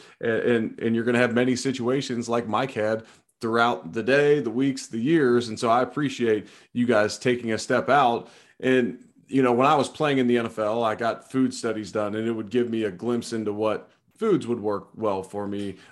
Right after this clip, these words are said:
But this is an all-encompassing deal. And is that what you feel separates Wild Health from maybe your concierge doctor or your specific nutritionist for you?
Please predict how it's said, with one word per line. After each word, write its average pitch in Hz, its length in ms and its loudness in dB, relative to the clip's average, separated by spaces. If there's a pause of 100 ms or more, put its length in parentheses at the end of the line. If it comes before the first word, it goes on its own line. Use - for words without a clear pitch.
(100)
But 120 120 -4
this 180 200 2
is 135 120 -4
an 120 200 -2
all-encompassing 123 1040 -4
deal. 120 500 -2 (180)
And 123 160 2
is 110 160 0
that 170 220 2
what 160 180 -4
you 156 140 -6
feel 147 280 0
separates 139 840 -2 (480)
Wild 127 340 4
Health 123 360 0 (100)
from 127 640 -2
maybe 123 280 2
your 110 380 0
concierge 127 720 -2
doctor 101 500 -4
or 107 360 -2
your 104 400 -4 (160)
specific 120 560 -6
nutritionist 123 840 -8
for 123 140 -2
you? 135 240 -2